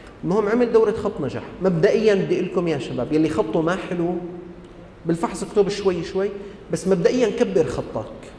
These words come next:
كبر، كبر، يعني خطك ماشي ما حلو بس كبره.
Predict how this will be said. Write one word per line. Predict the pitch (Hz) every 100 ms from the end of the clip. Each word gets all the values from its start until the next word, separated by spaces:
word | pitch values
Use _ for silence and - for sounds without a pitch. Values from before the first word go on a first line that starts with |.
| - - - - - - - - - -
كبر، | 214 208 185
كبر، | - 233 147
يعني | 127 131
خطك | 226 - 247
ماشي | 247 240 220
ما | 220
حلو | - 190
بس | 202 196
كبره. | - 208 165